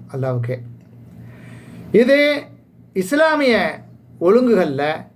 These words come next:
பாகம் நாற்பத்தி ஒன்று. பிள்ளைகள் விஷயத்தில் பெற்றோரின் பங்கு சம்பந்தமான சில செய்திகளை நம்ம இந்த காணொளியில் அறிந்து கொள்கிறோம், அறிந்து கொள்ள இருக்கிறோம். இதற்கு முன்னால் இஸ்லாமிய ஒழுங்குகள்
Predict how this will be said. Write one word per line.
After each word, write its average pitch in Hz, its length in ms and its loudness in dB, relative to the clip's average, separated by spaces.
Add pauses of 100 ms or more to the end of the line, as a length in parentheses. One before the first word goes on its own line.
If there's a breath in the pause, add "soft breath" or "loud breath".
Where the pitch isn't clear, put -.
(840)
பாகம் 190 380 2
நாற்பத்தி 151 420 -2
ஒன்று. 120 160 0 (1200 loud breath)
பிள்ளைகள் 302 500 2
விஷயத்தில் 240 580 -2
பெற்றோரின் 220 560 0
பங்கு 226 300 0
சம்பந்தமான 180 500 -2
சில 151 220 -2
செய்திகளை 147 440 0 (680)
நம்ம 156 220 -4
இந்த 175 200 0
காணொளியில் 143 540 0
அறிந்து 131 200 -2
கொள்கிறோம், 123 480 0 (200)
அறிந்து 170 240 -2
கொள்ள 135 180 2
இருக்கிறோம். 120 420 -4 (920 loud breath)
இதற்கு 302 400 2
முன்னால் 233 400 2 (380)
இஸ்லாமிய 269 600 0
ஒழுங்குகள் 220 500 2